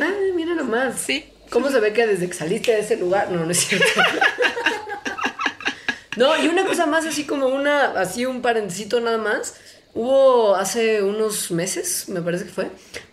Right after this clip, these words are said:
Speaker 1: un escándalo que fue relacionado con el hallazgo de microperlas de plástico en la pancita de animalitos
Speaker 2: Ah,
Speaker 1: de mar.
Speaker 2: lo recuerdo. Ujú.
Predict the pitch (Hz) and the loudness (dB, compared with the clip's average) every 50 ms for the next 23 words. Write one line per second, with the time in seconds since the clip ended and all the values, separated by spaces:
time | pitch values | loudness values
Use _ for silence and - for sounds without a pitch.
0 | - - 208 214 220 226 233 240 240 240 240 233 233 226 220 208 196 185 180 - | -8 -4 -2 -2 0 0 0 0 0 0 -2 -2 -2 -2 -2 -2 -2 -2 -2 -4
1 | 165 170 - - 196 214 226 202 175 170 175 202 - - - - - - - 175 | -4 -4 -2 -2 -2 0 0 0 0 2 0 0 -2 -6 -10 -14 -16 -12 -12 -10
2 | 175 - 190 190 202 202 202 208 208 208 208 208 208 202 202 202 196 196 196 190 | -4 0 0 2 2 2 2 0 0 0 0 0 0 0 0 0 2 2 2 2
3 | 185 180 175 175 170 170 170 165 160 - - 180 185 190 202 202 196 196 185 170 | 2 2 0 0 0 -2 -2 -4 -4 -4 -2 -2 0 0 0 0 -2 -2 -2 -2
4 | 160 160 160 160 160 160 160 160 156 160 175 - - - - - - - - _ | -2 -2 -2 -2 -4 -4 -4 -4 -4 -6 -8 -10 -14 -18 -20 -20 -20 -20 -20 _
5 | - _ - - _ - - 190 180 190 - 185 175 165 196 202 233 233 - - | -20 _ -20 -20 _ -6 -4 -2 -2 -2 -2 -2 0 0 0 0 0 -2 -2 -2
6 | 285 320 370 - - - - - - _ _ _ _ _ _ - 170 165 190 190 | -2 -2 -2 -4 -10 -18 -20 -20 -20 _ _ _ _ _ _ -4 0 2 2 2
7 | 190 190 196 190 196 190 - 202 185 185 180 - 233 233 233 269 269 247 220 214 | 2 2 2 0 0 0 0 0 0 0 0 0 0 0 2 0 0 0 0 -2
8 | 170 190 202 202 202 - 208 - 226 208 214 - 196 180 180 170 175 165 165 170 | -2 -2 -2 -2 -2 -4 -4 -2 0 0 0 0 0 0 0 0 -2 -4 -4 -4
9 | - 175 175 196 190 185 175 170 160 156 156 156 156 - - 160 170 170 175 180 | -4 -2 0 0 0 0 0 -2 -2 -2 -2 -2 -2 -2 -2 -2 -2 0 0 0
10 | 214 - 190 175 - 196 208 170 147 139 - - - 160 175 202 190 | 0 0 -2 -4 -4 -4 -4 -4 -4 -6 -10 -12 -12 -10 -8 -6 -8